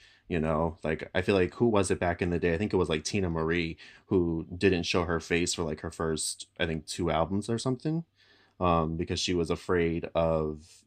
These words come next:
there being, like, a controversy behind her and the music that she was singing, 'cause obviously she was, I think she was dating Rick James back in the day, so he had a lot to do with, like, the production, and, um, there was this, like,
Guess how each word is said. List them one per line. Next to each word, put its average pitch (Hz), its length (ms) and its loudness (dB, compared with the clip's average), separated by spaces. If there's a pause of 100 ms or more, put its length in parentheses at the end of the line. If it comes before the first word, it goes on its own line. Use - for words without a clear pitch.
there 85 240 2
being, 82 260 -2
like, 80 180 -4
a 85 40 -12
controversy 80 640 -4
behind 80 600 -2
her 78 440 -2
and 80 120 -4
the 82 80 -2
music 82 300 -4
that 82 100 -4
she 85 140 -4
was 80 160 -2
singing, 80 300 -4
'cause 80 160 -4
obviously 82 380 -4
she 87 140 -6
was, 80 340 -4 (360)
I - 80 -12
think 82 140 -4
she 90 80 -2
was 82 140 -2
dating 82 320 0
Rick 80 160 -2
James 82 340 -2
back 78 220 -4
in 76 80 -4
the 78 80 -4
day, 80 260 0
so 80 260 -2
he 85 180 -6
had 82 220 -2
a 80 60 -2
lot 80 340 -4
to - 100 -8
do 85 240 -2
with, 80 300 -2
like, 78 200 -4
the 87 60 -6
production, 82 680 -4
and, 78 200 -4 (300)
um, 73 480 -4
there 80 100 2
was 78 140 0
this, 78 240 -4
like, 76 340 -6